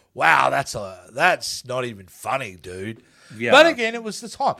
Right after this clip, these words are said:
Speaker 2: It, it
Speaker 1: Like,
Speaker 2: was,
Speaker 1: I will
Speaker 2: yeah.
Speaker 1: say, Sammy Davis Junior is well known and well, you can research this, you can watch many interviews, uh, was a big part of creating that type of comedy and would have the final say on a lot of this stuff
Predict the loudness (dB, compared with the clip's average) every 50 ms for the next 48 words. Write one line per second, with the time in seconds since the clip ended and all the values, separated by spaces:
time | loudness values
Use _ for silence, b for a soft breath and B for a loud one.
0 | -8 -14 -14 -14 -10 -6 -2 4 6 8 8 8 8 4 2 0 0 2 2 2
1 | 0 -2 0 2 2 2 2 2 -2 -4 -8 -10 -10 -8 -4 -4 -4 -4 -4 -6
2 | -4 -2 -2 -2 -2 -4 -6 -12 -16 -16 -12 -10 -8 -8 -8 -8 -6 -6 -4 -4
3 | -4 -4 -6 -10 _ _ _ _ _ _ _ _ _ _ -18 -16 -14 -6 -2 2
4 | 4 4 2 2 -2 -8 -8 -10 -12 -14 -16 -18 -10 -4 0 2 2 2 2 -2
5 | -10 -12 -12 -12 -12 -8 -6 -4 -4 -4 -4 -2 -2 -2 -2 -2 -4 -8 -12 -12
6 | -14 -14 -16 -18 -14 -10 -8 -8 -8 -8 -8 -10 -10 -10 -10 -10 -12 -10 -10 -10
7 | -12 -12 -14 -18 -18 -18 -18 -18 -20 -20 -20 b b b b b b b b b
8 | b b -4 -2 0 0 0 -2 -4 -8 -4 -2 -2 -2 -2 -4 -2 2 4 6
9 | 6 4 4 0 -4 -8 _ _ _ _ _ _ _ -20 -12 -4 -2 0 2 2
10 | 2 0 -2 -4 -10 -14 -16 -16 -12 -12 -12 -12 -12 -14 -20 -14 -10 -10 -10 -10
11 | -12 -16 -16 -18 -18 -16 -12 -8 -6 -4 -2 -2 -2 -4 -6 -10 -6 -4 -4 -4
12 | -4 -8 -10 -8 -8 -6 -6 -4 -4 -2 0 0 0 -2 -6 -16 -16 -16 -16 -14
13 | -12 -14 -14 -14 -16